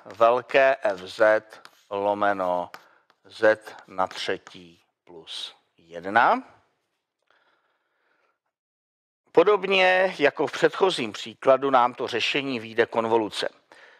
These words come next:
Konvoluce s posloupností A N se vzorem k funkci jedna lomeno Z na třetí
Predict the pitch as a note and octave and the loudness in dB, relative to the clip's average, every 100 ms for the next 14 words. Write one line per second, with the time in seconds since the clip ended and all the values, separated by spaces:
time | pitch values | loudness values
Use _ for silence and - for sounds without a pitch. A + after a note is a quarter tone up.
0 | _ - B2+ B2+ C#3 C#3+ C#3+ - D3+ D#3+ | _ 0 2 4 2 0 -2 2 2 2
1 | G3 - C3 - F3+ F3+ F#3 F3+ - A2 | -2 -8 -8 -2 0 0 -2 -4 -6 -12
2 | - A#2 A#2 A#2+ C3+ C3+ D#3 E3 E3+ B2+ | 0 2 4 2 2 2 0 0 0 0
3 | A2+ A#2+ A2+ A2+ A2+ D#3 G#3+ _ _ _ | 0 2 4 4 2 -4 -12 _ _ _
4 | _ _ _ _ _ D#3+ D3+ F3+ - C3 | _ _ _ _ _ 4 4 2 -2 -4
5 | B2 B2+ - - B2+ C3+ F3+ - - C3 | -4 -6 -4 0 2 2 -2 -8 -10 0
6 | F3 F#3 C#3 A2 G#2+ A2+ A#2 A2+ A#2 B2+ | 0 2 2 2 2 2 4 2 2 0
7 | D3 - _ _ _ _ _ _ _ G#2+ | -2 -10 _ _ _ _ _ _ _ -4
8 | D3 D3+ D#3 - - - B2 A#2+ A#2+ A#2+ | 2 4 2 -8 -18 -4 2 4 4 0
9 | - _ _ - A#2 - - G2+ F#2+ | -10 _ _ -6 -6 -6 -12 -18 -20